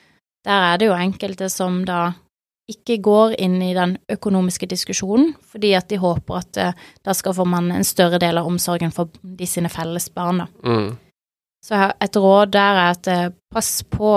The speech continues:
Speaker 1: at ikke du gir for mye av det økonomiske, fordi at du håper at da skal du få mer omsorg for barna deres.
Speaker 2: Nei, så det er lurt å tenke på det som to separate separate forhandlinger eller diskusjoner, eller hva man kaller det.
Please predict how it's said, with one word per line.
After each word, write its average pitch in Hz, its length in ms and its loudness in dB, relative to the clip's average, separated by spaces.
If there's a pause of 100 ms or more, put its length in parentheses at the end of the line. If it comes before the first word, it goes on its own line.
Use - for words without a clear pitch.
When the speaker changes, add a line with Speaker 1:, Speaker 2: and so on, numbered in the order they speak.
Speaker 1:
at 190 180 -8
ikke 190 240 -6
du 196 80 -2
gir 185 300 -2
for 190 180 -8
mye 180 520 0 (300)
av 180 120 2
det 185 220 0
økonomiske, 196 680 2
fordi 180 260 -10
at 175 80 -6
du 190 80 -6
håper 175 480 -10
at 180 80 -14
da 175 120 -4
skal 180 220 -4
du 170 40 -10
få 165 360 -6 (580)
mer 175 340 -4
omsorg 180 480 -2
for 175 140 -4
barna 196 360 4
deres. 175 500 -6 (180)
Speaker 2:
Nei, 120 200 4
så 117 80 -6
det 127 60 4
er 123 80 4
lurt 117 120 0
å 117 60 -2
tenke 110 240 0
på 98 100 0
det 95 80 2
som 98 120 -4
to 101 320 -4 (120)
separate 95 880 0 (480)
separate 113 680 0
forhandlinger 117 580 2
eller 113 440 2
diskusjoner, 113 540 0
eller 117 140 2
hva 110 100 2
man 107 120 -4
kaller 107 260 -2
det. 143 120 2